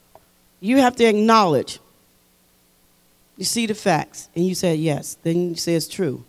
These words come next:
But then the third is to trust that what you just read or heard, that I, I'm committing my life to this fact that I believe is true.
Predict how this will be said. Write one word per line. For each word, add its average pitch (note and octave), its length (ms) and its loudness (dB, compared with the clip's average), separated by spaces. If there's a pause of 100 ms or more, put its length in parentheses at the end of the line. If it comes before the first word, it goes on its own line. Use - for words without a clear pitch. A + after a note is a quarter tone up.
(500)
But F3+ 100 -6
then A#3 120 2
the A3 100 2
third A3 280 2
is - 120 -4
to G3 120 -6
trust - 680 -6 (880)
that E3+ 120 0
what F3+ 160 0
you A3 140 -4
just A#3 280 -2
read G3+ 540 0
or D#3 100 -6
heard, D3+ 640 0 (560)
that F3 200 0 (1300)
I, G#3+ 280 2 (140)
I'm G#3+ 200 0
committing G3 520 2
my F3+ 160 2
life F#3+ 560 0 (640)
to G3 160 0
this F#3+ 240 -2
fact - 340 -6 (360)
that D#3+ 120 0
I D#3 100 2
believe D#3 420 -2
is D#3 160 -6
true. A#3+ 280 -8